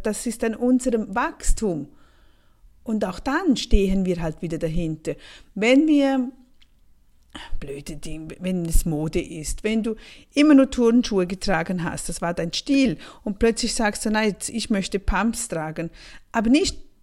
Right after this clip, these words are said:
du trägst nicht Pumps, weil, ähm, weil du das musst oder weil, weil das dein Umfeld von dir verlangt, sondern weil du selbst sagst, „So, jetzt ist zum Beispiel“, bei mir ist ein bisschen so, da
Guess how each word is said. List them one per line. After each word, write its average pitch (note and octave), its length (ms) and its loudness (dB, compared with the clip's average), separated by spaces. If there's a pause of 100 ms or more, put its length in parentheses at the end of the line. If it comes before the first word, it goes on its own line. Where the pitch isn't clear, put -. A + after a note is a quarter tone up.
(120)
du A#3 100 -6
trägst G#3+ 380 0
nicht B3+ 200 2
Pumps, B3 380 0
weil, F#3+ 240 2
ähm, F3+ 680 0
weil F#3+ 140 2
du F#3 80 -4
das F#3 240 8
musst D#4+ 280 4
oder G#3+ 120 -4
weil, F#3+ 280 -2
weil E3+ 380 -4 (360)
das G3 240 0
dein F3 180 0
Umfeld G#3+ 540 4
von F3+ 220 -4
dir F#3 180 0
verlangt, F3 640 -4
sondern G3+ 260 -2
weil F3 160 -4
du D4 340 -4
selbst C4 560 -6
sagst, A3 380 -4 (340)
„So, F4 280 -2 (400)
jetzt B3+ 220 -2
ist - 140 2
zum C4+ 120 2
Beispiel“, B3+ 420 -2
bei F3 160 -8
mir F#3+ 180 -2
ist - 140 -6
ein A3 80 -2
bisschen A#3 280 -2
so, A#3 200 -4
da G#3 100 -6